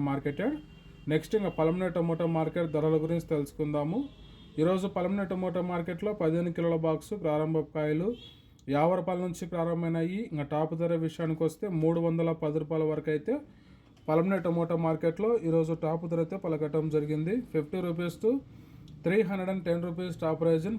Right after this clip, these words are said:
పలమనేరు టమోటా మార్కెట్ యార్డ్. నెక్స్ట్ ఇంకా కలకడ టమోటా మార్కెట్ ధరల గురించి తెలుసుకుందాము.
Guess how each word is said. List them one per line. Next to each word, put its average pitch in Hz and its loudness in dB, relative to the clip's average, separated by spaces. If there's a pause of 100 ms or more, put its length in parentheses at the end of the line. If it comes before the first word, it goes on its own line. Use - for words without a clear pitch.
పలమనేరు 156 0
టమోటా 151 -2 (120)
మార్కెట్ 143 -2
యార్డ్. 254 2 (580)
నెక్స్ట్ 165 2
ఇంకా 196 0
కలకడ 175 2 (100)
టమోటా 170 0
మార్కెట్ 165 0
ధరల 156 4
గురించి 165 0
తెలుసుకుందాము. 151 0